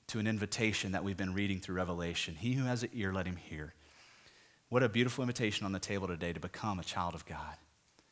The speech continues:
If you have never come to the place in your life where you've trusted in Jesus and him alone, meaning nothing else you can do but him alone, if you've never come to that place, I'm gonna encourage you to do that today by faith.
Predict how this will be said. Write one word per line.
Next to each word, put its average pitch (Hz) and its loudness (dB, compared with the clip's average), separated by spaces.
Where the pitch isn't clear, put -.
If 101 -4
you 113 6
have 104 2
never 110 4
come 131 2
to 123 -4
the 110 -4
place 113 2
in 127 -2
your 131 2
life 107 4
where 98 -2
you've 92 -2
trusted 107 2
in 95 -4
Jesus - 0
and 90 -4
him 117 0
alone, 110 4
meaning 98 2
nothing 135 8
else 165 6
you 120 6
can 147 2
do 95 2
but 95 -4
him 123 0
alone, 101 0
if 98 -8
you've 101 -2
never 123 4
come 139 0
to 139 -2
that 139 0
place, 135 2
I'm 113 -2
gonna 131 0
encourage 117 -2
you 113 -2
to 101 -2
do 107 -4
that 104 -2
today 104 -4
by 104 0
faith. - -4